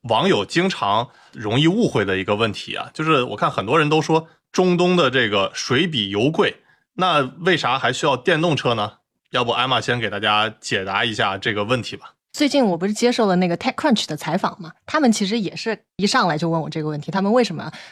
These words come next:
Speaker 2: 那么多油还要电动化？其实这个逻辑特别简单，就像你说的，它在国内卖，它油卖不了多少钱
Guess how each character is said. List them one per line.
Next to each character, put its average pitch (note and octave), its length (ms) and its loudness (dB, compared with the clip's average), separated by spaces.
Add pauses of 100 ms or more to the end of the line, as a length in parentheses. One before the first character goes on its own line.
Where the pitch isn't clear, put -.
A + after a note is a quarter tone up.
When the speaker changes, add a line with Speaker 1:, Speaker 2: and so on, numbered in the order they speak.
(100)
Speaker 2:
那 C4+ 80 2
么 A3+ 60 4
多 G3 180 4
油 D#3+ 200 0
还 E3 160 -6
要 D#3+ 160 0
电 F3 180 0
动 D#3+ 160 -4
化？ D#3+ 200 -8 (240)
其 C4 160 0
实 C#4+ 120 -2
这 D4+ 120 2
个 A#3+ 80 4
逻 E3+ 180 2
辑 C4 160 -4
特 - 140 -2
别 A#3 100 2
简 - 240 -8
单， D#3 240 -12
就 E4 100 2
像 D#4 200 4
你 D#3 80 0
说 E3+ 200 -2
的， - 200 -8
它 D#4+ 120 0
在 D#4 120 4
国 F#3 220 2
内 E4 160 6
卖， D4 360 0
它 - 140 0
油 G3+ 240 6
卖 D4+ 180 4
不 G3 80 2
了 - 140 2
多 D#3+ 120 -2
少 A#2 60 -2
钱 - 300 -8